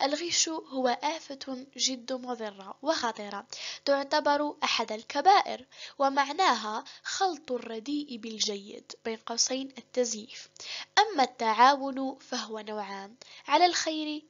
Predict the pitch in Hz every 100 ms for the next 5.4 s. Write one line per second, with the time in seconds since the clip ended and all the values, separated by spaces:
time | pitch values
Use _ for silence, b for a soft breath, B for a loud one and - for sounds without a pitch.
0 | _ _ - 202 196 269 _ - 202 -
1 | - 370 - _ _ B B B B B
2 | B _ - 403 339 262 254 254 320 277
3 | 240 233 269 277 247 226 220 240 269 277
4 | 269 269 _ _ - 247 254 - - -
5 | 262 262 262 269